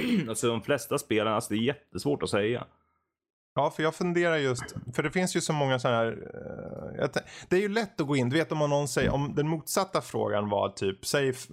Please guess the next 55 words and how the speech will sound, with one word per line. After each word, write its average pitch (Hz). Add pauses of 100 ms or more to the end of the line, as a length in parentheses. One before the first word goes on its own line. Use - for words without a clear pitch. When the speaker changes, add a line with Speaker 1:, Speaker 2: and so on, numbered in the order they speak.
(120)
Speaker 2:
säg 135
x 123
antal 113
spel 110
som 110
ni 107
vill 107
göra 120
en 101
remake 101
på, -
då 120
kan 123
någon 113
bara 104
rabbla 107
upp 101
bibliotek 107
ur 104
någon 101
tidig 101
så -
här 107 (140)
Speaker 1:
Ja, 110
absolut. 117
Speaker 2:
nes -
eller 104
snes 107
eller 110
någonting. 110 (440)
Men 131
det 156
är -
ju 160
så 190
många 185
spel 135
som 131
har, 165 (880)
jag 139
antar 135
nu 110
att 107
det 120
finns 147
ju 151
många 127
av 117
de 113
här 110
klassikerna 110
som 104
folk 113
bara 101
liksom 101